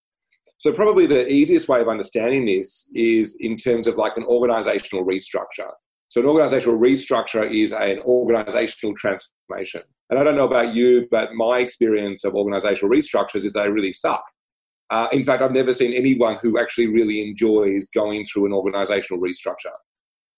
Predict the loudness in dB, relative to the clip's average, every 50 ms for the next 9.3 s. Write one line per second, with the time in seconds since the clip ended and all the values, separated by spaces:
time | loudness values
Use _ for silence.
0 | _ _ _ _ _ 0 2 2 2 2 2 0 0 -2 0 0 0 0 0 -2
1 | 0 0 0 2 2 2 0 0 -4 -6 -10 -8 -6 -4 -4 -4 -6 -8 -12 -6
2 | -2 -2 0 2 2 2 2 2 2 0 2 2 0 0 2 0 2 2 0 0
3 | -2 -4 -4 -2 0 0 0 -2 -2 -2 -2 -2 -2 -4 -6 -8 -10 -12 -10 -4
4 | -2 0 0 0 0 -2 -4 -4 -6 -8 -6 -4 -4 -2 -2 -2 -2 -2 -4 -4
5 | -6 -6 -6 -4 -4 -4 -2 -2 -2 -4 -4 -8 -8 -8 -10 -10 -4 0 0 0
6 | 0 -2 -4 -4 -4 -4 -2 -4 -6 -6 -2 2 2 2 2 -2 -8 -10 -14 -16
7 | -20 -20 _ _ _ _ _ _ _ 0 2 2 4 2 0 2 0 0 0 0
8 | 0 -2 -2 -2 -2 -4 -2 0 0 0 2 2 0 2 0 -2 2 2 2 4
9 | 4 2 2 0 -2